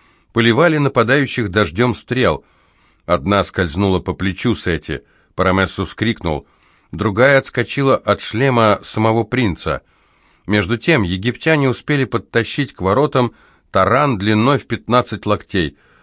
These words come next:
Раздался первый громовой удар, ворота выстояли. После четвёртого удара в них появилась брешь,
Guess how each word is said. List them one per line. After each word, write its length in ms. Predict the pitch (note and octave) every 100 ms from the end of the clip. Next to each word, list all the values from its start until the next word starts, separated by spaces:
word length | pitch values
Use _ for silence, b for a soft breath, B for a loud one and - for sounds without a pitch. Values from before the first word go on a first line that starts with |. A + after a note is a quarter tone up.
| b
Раздался 580 | F#2 F#2+ D2+ F#2+ F2 F#2+
первый 640 | - A2 G#2 E2+ E2+ E2 -
громовой 540 | F#2+ F#2 F2+ F2 F2
удар, 440 | D2 D2 A#2 C3+ - b b b b
ворота 440 | F2+ F#2+ G2+ -
выстояли. 720 | D#2+ E2+ D#2+ - A2+ B2 C3+ C#3 b b b b
После 300 | - C3+ C#3+
четвёртого 600 | C3 B2+ D3+ E3+ C3 A#2+
удара 640 | A2 G#2 G#2 B2+ G#2+ F2+ B B B
в 200 | F2+ E2
них 280 | B2 A#2+ -
появилась 540 | F#2+ G2 G2+ F2+ D2
брешь, 460 | D2+ G2 C3+ D#3